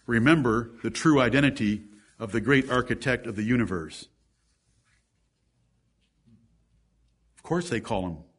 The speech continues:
God when they need to.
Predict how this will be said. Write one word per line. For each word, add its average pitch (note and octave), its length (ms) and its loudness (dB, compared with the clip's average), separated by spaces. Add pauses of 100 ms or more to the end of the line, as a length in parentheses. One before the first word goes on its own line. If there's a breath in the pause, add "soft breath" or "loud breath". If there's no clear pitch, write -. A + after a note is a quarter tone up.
(400)
God F#2+ 480 -12 (960)
when G#2 120 -6
they G2 100 -4
need G2+ 260 -2
to. D#2 260 -12